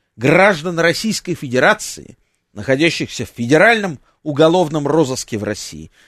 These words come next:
находящихся, а, в розыске Интерпола, преспокойно проживающих при этом на протяжении многих лет, владеющих бизнесом на территории Черногории, и вдруг в один день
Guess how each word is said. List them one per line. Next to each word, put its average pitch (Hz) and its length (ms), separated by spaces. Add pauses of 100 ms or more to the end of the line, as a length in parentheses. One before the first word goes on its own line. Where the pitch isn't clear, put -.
(140)
находящихся, 123 840 (260)
а, 120 380
в 120 420 (100)
розыске 139 520
Интерпола, 110 720 (580)
преспокойно 254 1000
проживающих 220 1080
при 170 320
этом 120 320
на 117 80
протяжении 151 600
многих 185 500
лет, 143 300 (280)
владеющих 190 640
бизнесом 147 920 (320)
на 117 140
территории 117 520
Черногории, 180 640
и 285 100
вдруг 240 500
в 147 80
один 233 320
день 135 320